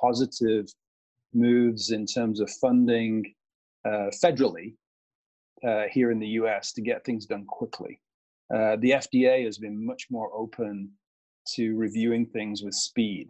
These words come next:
Um, they've, they've removed some of the, the kind of legal restrictions in terms of moving therapeutics and vaccines forward rapidly. Um, and so I, I, I think the,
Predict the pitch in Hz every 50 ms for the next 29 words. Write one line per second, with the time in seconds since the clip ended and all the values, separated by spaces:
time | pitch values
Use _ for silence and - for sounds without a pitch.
0 | - _ _ _ _ _ _ _ _ _ - 110 104 104 101 101 101 101 98 -
1 | 120 113 113 107 - - - - - - 117 110 110 - - 120 120 120 117 120
2 | 123 120 117 110 117 - - - 120 113 113 104 98 101 107 107 104 104 104 104
3 | 101 - - _ 110 107 104 104 101 - - - 120 104 107 104 101 95 95 104
4 | 107 120 123 123 131 117 107 107 - - - 120 107 - - - 110 104 101 101
5 | 101 104 101 98 - - 113 104 107 104 107 98 95 101 104 107 107 104 110 107
6 | 101 101 98 98 _ _ _ _ _ _ _ _ - 117 104 110 110 - - 117
7 | 110 107 107 - - - 107 104 101 110 101 - - - - 107 104 104 - -
8 | 107 101 104 104 101 95 98 98 107 - - - 95 - - - - - _ _
9 | _ _ _ _ _ _ _ _ _ - 120 117 113 113 117 117 123 127 123 -
10 | - 180 165 147 156 170 165 - - 151 196 208 - _ - 185 185 - _ 220
11 | 220 190 - - 139 139 131 131 131 131